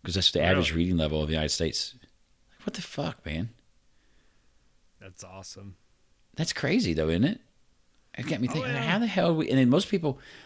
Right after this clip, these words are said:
Speaker 1: a lot of people who are considered functionally illiterate are high school graduates and stuff. It's just been pushed through.
Speaker 2: Yeah.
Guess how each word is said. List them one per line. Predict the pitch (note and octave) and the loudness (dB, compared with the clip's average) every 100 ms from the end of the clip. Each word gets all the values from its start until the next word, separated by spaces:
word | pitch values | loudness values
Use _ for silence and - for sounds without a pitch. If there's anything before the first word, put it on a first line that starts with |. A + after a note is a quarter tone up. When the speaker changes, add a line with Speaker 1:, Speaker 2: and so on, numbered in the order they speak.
| - | 0
Speaker 1:
a | |
lot | D#3+ | 6
of | |
people | G3 E3+ | 6 6
who | D3+ A#2+ | 6 4
are | |
considered | A2+ A#2 C3+ A2+ | 4 0 2 0
functionally | - A#2 - G2 E2 | 0 0 0 0 0
illiterate | D2 D3 A#2 - - | 0 0 0 -2 -6
are | F#2+ F2+ | -6 -4
high | - | -2
school | B2 - | -2 -2
graduates | E2 D#2 E2 C#2+ - | -4 -2 -4 -6 -10
and | |
stuff. | - - - | -8 -10 -10
It's | - | -4
just | B2 - | -4 -2
been | G#2+ F2 - - | -2 -2 -6 -10
pushed | - G#2+ - | -2 0 0
through. | F2+ F#2+ C#2 - _ _ - - - - - - - - - - | -2 -2 -2 -8 _ _ -14 -2 -2 -2 -10 -16 -18 -18 -16 -12
Speaker 2:
Yeah. | A2+ G#2 | -10 -10